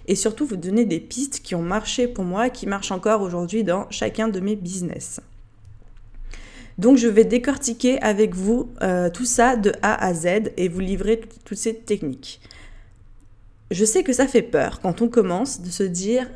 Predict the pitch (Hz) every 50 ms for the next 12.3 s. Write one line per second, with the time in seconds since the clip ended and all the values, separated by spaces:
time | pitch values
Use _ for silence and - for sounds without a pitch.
0 | - - - - - - - 175 208 220 220 - 254 240 220 220 - 220 220 -
1 | 214 208 208 220 240 240 196 180 180 - 214 208 208 214 196 190 190 180 - -
2 | 180 190 190 185 180 - - 180 175 170 156 156 - 180 170 190 202 214 233 247
3 | 240 240 - - - 196 - 214 208 208 - - 220 190 180 170 156 - - 170
4 | 170 - - 220 226 233 240 254 247 - - - - 220 214 220 - - 254 226
5 | 220 214 202 202 - 190 185 175 - 196 180 180 185 - - 190 185 180 170 151
6 | - - - - 190 185 180 185 196 214 233 254 262 262 - - - - - 233
7 | 208 214 - 214 208 - 196 180 160 147 110 - - - - 214 214 240 240 240
8 | 247 247 - - 202 175 - - - 220 220 226 226 208 196 185 180 180 175 180
9 | 185 185 196 196 190 180 165 165 160 - 165 160 160 - 190 202 240 233 196 185
10 | 175 - 180 175 175 - 190 190 - - 240 262 247 - - - - 226 233 226
11 | 226 - 220 208 - - 285 277 277 - 202 196 - - 240 240 233 220 208 208
12 | 196 190 190 180 151 147